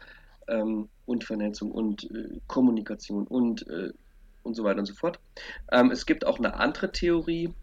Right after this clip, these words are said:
die ich auch sehr spannend finde, und das sind die fünf Leiden des Menschen, die sagen, „Okay, ähm, das, das größte Leiden des Menschen ist irgendwie, dass er sterben wird.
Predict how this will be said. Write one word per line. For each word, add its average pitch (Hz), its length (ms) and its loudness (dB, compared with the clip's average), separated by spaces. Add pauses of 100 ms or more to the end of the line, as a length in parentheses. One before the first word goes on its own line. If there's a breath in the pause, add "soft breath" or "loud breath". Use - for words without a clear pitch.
(1040)
die 131 60 8
ich 127 140 2
auch 135 120 2
sehr 143 200 2
spannend 127 380 2
finde, 131 360 0
und 113 160 -4
das 113 100 -4
sind 117 160 -4
die 113 80 -6
fünf 123 260 0
Leiden 107 380 6
des 98 180 0
Menschen, 95 400 -2
die 90 80 -8
sagen, 98 340 -2
„Okay, - 340 -6 (540 loud breath)
ähm, 113 460 8 (300)
das, 113 160 -6
das 110 180 -4
größte - 380 0
Leiden 104 380 2
des 110 160 -4
Menschen 113 340 -2
ist - 120 -4
irgendwie, 113 340 -4
dass 110 160 -6
er 104 60 -8
sterben 117 440 0
wird. 147 320 -2